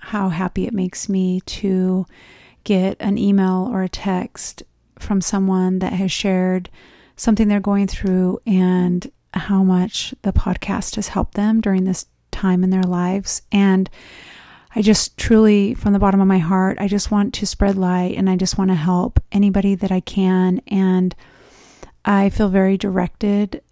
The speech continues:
um, from Heavenly Father in my efforts to do this. Uh, for example, today I woke up and my thoughts were about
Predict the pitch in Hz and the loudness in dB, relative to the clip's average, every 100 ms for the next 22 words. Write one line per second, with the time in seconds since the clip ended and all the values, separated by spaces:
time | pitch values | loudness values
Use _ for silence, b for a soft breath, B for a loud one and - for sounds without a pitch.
0 | - 190 190 190 190 185 - _ _ _ | -2 0 2 2 0 -2 -8 _ _ _
1 | _ _ _ _ - - - 202 190 190 | _ _ _ _ -14 -12 -4 0 2 2
2 | 190 185 _ 190 214 214 196 190 208 208 | 0 -4 _ 0 4 4 2 2 2 2
3 | 190 - 190 208 - - 202 214 208 233 | 2 0 -2 -2 -4 -6 -2 0 2 2
4 | 247 - - B B B B B B _ | 0 -4 -8 B B B B B B _
5 | 208 196 190 190 202 - 214 202 185 196 | 2 2 2 0 -2 0 0 2 2 2
6 | 196 214 214 226 - - - 202 196 196 | 2 2 0 0 -4 -10 -4 0 2 2
7 | 202 220 254 - _ - 196 190 190 190 | 0 -2 -4 -10 _ -2 0 2 2 0
8 | - 185 196 - 185 180 180 180 - 190 | 0 -2 -2 -2 0 0 0 -2 -2 -2
9 | - - 190 185 180 | -2 -2 -2 -2 -4